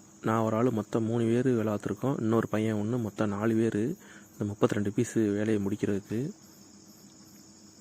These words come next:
அவங்க அடிச்சு கொடுத்துட்டு போயிட்டாங்க. அதுக்கப்புறம் நம்ம வந்து பிசுறு எடுக்கணும். இது ரூட்ரு ஓட்டணும், வாட்டமா ஓட்டினா தான் நம்ம பிசுறு எடுக்க கொஞ்சம் ஈஸியா இருக்கும்.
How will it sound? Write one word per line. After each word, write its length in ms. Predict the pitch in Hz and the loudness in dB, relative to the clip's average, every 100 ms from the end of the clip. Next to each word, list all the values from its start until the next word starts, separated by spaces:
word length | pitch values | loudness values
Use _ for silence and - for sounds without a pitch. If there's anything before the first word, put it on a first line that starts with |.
| - - - - - - - - - - - 104 | -20 -20 -16 -16 -16 -20 -20 -20 -20 -20 -6 -2
அவங்க 200 | 117 123 110 | 0 2 2
அடிச்சு 200 | 110 - | 0 0
கொடுத்துட்டு 300 | 127 117 107 107 | 0 2 0 2
போயிட்டாங்க. 420 | 110 113 101 101 123 - - | 2 0 0 0 -2 0 0
அதுக்கப்புறம் 500 | 104 110 104 127 123 | 0 0 0 2 2
நம்ம 160 | 113 107 | 0 -2
வந்து 200 | 113 139 - | 0 -2 0
பிசுறு 260 | 113 143 127 | 2 6 6
எடுக்கணும். 420 | 107 101 110 143 - - - - - - | 4 -2 -2 -4 -8 -18 -20 -20 -6 0
இது 160 | 110 113 | 2 6
ரூட்ரு 360 | 139 143 139 117 | 6 6 4 2
ஓட்டணும், 360 | 107 110 107 127 - | 2 -2 -2 -2 0
வாட்டமா 380 | 107 123 135 120 110 | 0 2 0 0 -2
ஓட்டினா 260 | 107 107 110 | -4 -4 -2
தான் 120 | 131 117 | -2 -2
நம்ம 200 | 107 110 107 107 - - - - - - | -2 -2 -4 -8 -18 -20 -20 -20 -20 -2
பிசுறு 260 | - 123 143 | 2 6 8
எடுக்க 120 | 117 123 117 | 6 2 0
கொஞ்சம் 200 | 107 104 | 0 0
ஈஸியா 260 | 120 - 110 98 | 0 0 -2 -4
இருக்கும். 280 | 98 107 | -4 -4